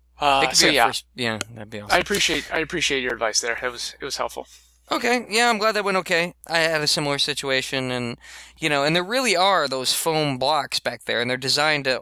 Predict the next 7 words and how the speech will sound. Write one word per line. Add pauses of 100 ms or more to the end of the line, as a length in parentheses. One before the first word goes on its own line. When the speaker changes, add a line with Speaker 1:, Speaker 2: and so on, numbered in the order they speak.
(140)
Speaker 2:
absorb (100)
energy (380)
in
just
that, (460)
that
situation,